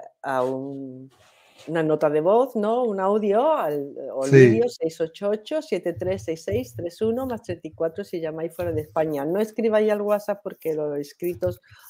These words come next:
Speaker 1: no,
Speaker 2: No nos
Speaker 1: no,
Speaker 2: llegan.
Speaker 1: no caben en el formato de este programa.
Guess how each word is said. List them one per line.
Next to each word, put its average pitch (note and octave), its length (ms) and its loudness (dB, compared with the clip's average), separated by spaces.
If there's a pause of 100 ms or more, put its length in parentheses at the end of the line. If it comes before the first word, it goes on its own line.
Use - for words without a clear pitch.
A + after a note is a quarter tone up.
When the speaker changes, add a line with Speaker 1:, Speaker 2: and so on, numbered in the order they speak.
Speaker 1:
no, D3+ 600 -2 (120)
Speaker 2:
No B2+ 260 8
nos G#2+ 200 4
Speaker 1:
no, G2+ 40 0
Speaker 2:
llegan. G#2+ 380 4
Speaker 1:
no G#3+ 260 4
caben G#3 400 8
en F3+ 140 2
el E3+ 160 -2
formato E3 420 -2
de D#3 120 0
este D#3 180 -6
programa. B2+ 420 -4